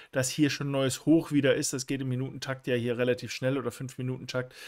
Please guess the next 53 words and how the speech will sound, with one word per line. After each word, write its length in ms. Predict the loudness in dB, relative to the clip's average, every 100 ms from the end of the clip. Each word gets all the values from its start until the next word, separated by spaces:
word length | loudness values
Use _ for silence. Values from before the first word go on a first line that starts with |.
| -16 -20 _ _ -2
Äh, 200 | -2 0
messt 400 | 6 6 6 2
es 160 | 0
dann 140 | -2 -4
entsprechend 640 | -6 -8 -2 -2 -2 -4
aus. 320 | -4 -4 -6 2
So, 180 | 4
und 120 | 4 4
für 100 | 2
die 140 | 6
etwas 400 | 8 8 6 2
Übergeordneten, 800 | 4 6 8 6 4 2 0 0
die 100 | 2
jetzt 160 | 2 2
sagen, 240 | -2 -2
„Aber 160 | -6 -2
bitte 300 | 0 0 0
nicht 160 | 0
auf 100 | -2
fünf 220 | -4 -6
Minuten 320 | -6 -6 -2 0
Basis“, 400 | 2 0 -4 -12 _
wie 80 | -4
sieht's 300 | -2 -2 0
da 240 | 4 4 4
aus? 320 | 0 -4 -4
Naja, 380 | 2 4 2 -2 -12 -20 -20 -20 _ -6
Nasdaq 560 | 0 2 2 0 -2 -6 _
immer 260 | 10 10 8
noch 260 | 4 2
ganz 300 | 2 2 2
klar 240 | -2 0 4
bullish. 420 | 6 8 6 4
Wir 120 | 0
sehen, 280 | 4 2 4
dass 220 | 2 2
wir 180 | -2 -2
immer 200 | 0 0
noch 140 | 0
ganz 300 | 2 0 0
klar 280 | 0 2 2
auf 100 | 0
der 140 | -2 -4
Aufwärtsseite 640 | -2 -2 0 0 -2 -2
sind. 140 | -8
Es 120 | -8
gibt 180 | -10 -8
keine 380 | -2 0 2 2
Anzeichen 580 | 0 0 4 4 2 -4
für 120 | -2
die 100 | -2
bärische 520 | 0 0 0 -2 -4
Seite. 400 | -4 -6 -6 -10